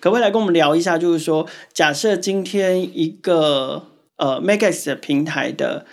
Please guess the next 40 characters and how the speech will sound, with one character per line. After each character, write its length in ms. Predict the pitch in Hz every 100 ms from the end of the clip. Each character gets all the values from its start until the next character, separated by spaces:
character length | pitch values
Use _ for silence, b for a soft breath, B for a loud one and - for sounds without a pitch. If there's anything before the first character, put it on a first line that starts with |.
| b b
使 260 | - - 147
用 300 | 175 180 160
者， 300 | 156 - 226 _ _
他 100 | -
大 80 | 175
概 60 |
会 80 | 165
是 140 | 170 165
什 160 | -
么 80 | -
样 160 | 147 131
的 100 | -
人？ 320 | 50 50 -
然 120 | - 139
后 60 |
他 140 | 160 170
上 260 | - 233
来 140 | 156 143
这 100 | 165
个 80 |
平 160 | 147 143
台 140 | 135
之 180 | 131 -
后， 140 | 139 143
他 140 | 160
要 40 |
怎 160 | 151 135
么， 100 | 123 - -
怎 140 | 147
么 80 | 143
样 160 | 170
利 140 | 170 170
用 120 | 151
跟 140 | 147
运 180 | 147 170
用 140 | 156 139
这 100 | 135
个 60 |
平 180 | 127 -
台？ 280 | 156 -